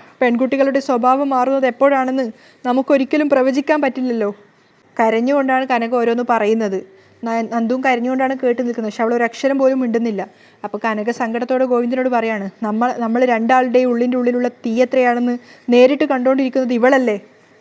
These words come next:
അങ്ങനെയുള്ളപ്പോൾ ഇവള് പിന്നെ നമ്മളെ സങ്കടപ്പെടുത്താൻ പാടുണ്ടോ?" ഒരമ്മയുടെ ഉള്ളു തേങ്ങിയുള്ളൊരു മറുപടിയായിരുന്നു കനക പറഞ്ഞുകൊണ്ടിരുന്നത്. "അങ്ങനെയുള്ളപ്പോൾ ഇവള്, ഇവൾ ഇവളുടെ ഇഷ്ടത്തിനൊത്ത് ഇങ്ങനെയൊക്കെ ചെയ്യാൻ പാടുണ്ടോ?"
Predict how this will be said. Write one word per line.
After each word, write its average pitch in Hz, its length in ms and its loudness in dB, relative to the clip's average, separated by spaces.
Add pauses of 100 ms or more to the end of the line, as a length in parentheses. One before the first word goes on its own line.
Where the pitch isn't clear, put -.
(120)
അങ്ങനെയുള്ളപ്പോൾ 262 720 4 (300)
ഇവള് 277 260 4
പിന്നെ 285 280 0 (220)
നമ്മളെ 269 260 0
സങ്കടപ്പെടുത്താൻ 285 680 -2
പാടുണ്ടോ?" 254 480 0 (580)
ഒരമ്മയുടെ 240 480 0
ഉള്ളു 247 260 0
തേങ്ങിയുള്ളൊരു 254 500 -2
മറുപടിയായിരുന്നു 233 720 -2
കനക 208 200 -6
പറഞ്ഞുകൊണ്ടിരുന്നത്. 208 760 -4 (600)
"അങ്ങനെയുള്ളപ്പോൾ 247 720 0 (300)
ഇവള്, 240 320 4 (500)
ഇവൾ 247 160 4
ഇവളുടെ 269 280 4
ഇഷ്ടത്തിനൊത്ത് 277 500 -2
ഇങ്ങനെയൊക്കെ 269 360 0
ചെയ്യാൻ 269 360 0
പാടുണ്ടോ?" 254 580 0